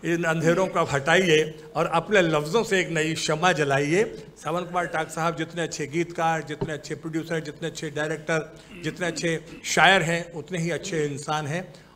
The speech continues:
और हमारे अपने हैं, ये ज़्यादा खुशी की बात है। मैं जानना चाहता हूं कि आपने बम्बई में जा कर के ये सफ़र कैसे आगाज़ शुरू किया और किस तरह आप वहां तक पहुंच गए?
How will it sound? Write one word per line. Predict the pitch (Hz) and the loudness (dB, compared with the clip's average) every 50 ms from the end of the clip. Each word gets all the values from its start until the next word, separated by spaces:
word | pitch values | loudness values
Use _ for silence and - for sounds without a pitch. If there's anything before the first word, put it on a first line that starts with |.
| - | -10
और | - 151 139 - - | -8 -8 -8 -8 -8
हमारे | - 151 156 160 156 165 | -6 -4 -2 -2 -2 0
अपने | 151 139 139 - 165 160 | -2 -6 -6 -4 -6 -4
हैं, | 135 156 170 | -4 -4 -2
ये | 165 | 0
ज़्यादा | 170 165 151 131 143 131 | 2 2 2 2 0 -2
खुशी | - - 127 - - 117 | -4 -4 -10 -12 -12 -10
की | 117 120 | -10 -10
बात | 117 113 113 - | -10 -10 -10 -10
है। | 147 143 - - - - - - - | -10 -12 -12 -14 -20 -20 -14 -6 -2
मैं | 156 151 | 0 2
जानना | 139 147 156 170 165 | 2 2 4 4 2
चाहता | 156 - 160 147 139 - 165 | 4 4 4 4 4 2 0
हूं | 165 | 0
कि | 160 160 | 2 4
आपने | 151 151 151 151 165 160 | 4 4 2 2 -2 -2
बम्बई | 151 156 156 165 175 202 220 | -2 -2 -2 2 4 4 4
में | 233 220 190 | 4 4 6
जा | 165 147 147 | 6 6 4
कर | - - 147 | 4 0 -2
के | 127 - 160 156 - - - - - - - | -2 0 -4 -4 -4 -6 -8 -8 -8 -6 -4
ये | 175 170 | -2 -2
सफ़र | - 160 143 165 160 | -2 -2 -2 -4 -4
कैसे | 160 - 147 151 151 151 - 175 | -2 0 2 2 2 2 2 2
आगाज़ | 143 139 131 147 156 160 | 2 2 2 2 0 0
शुरू | 160 - 156 147 151 143 | 0 -4 -4 -4 -4 -6
किया | - - 143 147 151 | -6 -6 -2 0 0
और | 147 143 135 131 120 - - - - - - - | 0 0 -2 -2 -4 -10 -16 -20 -18 -12 -4 -2
किस | 208 202 208 | -2 0 0
तरह | - 208 220 | 0 2 4
आप | 214 190 170 143 139 | 6 6 4 4 2
वहां | 135 113 123 - | -2 0 0 -2
तक | - 123 - - | -2 -4 -6 -8
पहुंच | 123 104 - - | -8 -8 -2 6
गए? | - - - | 10 10 10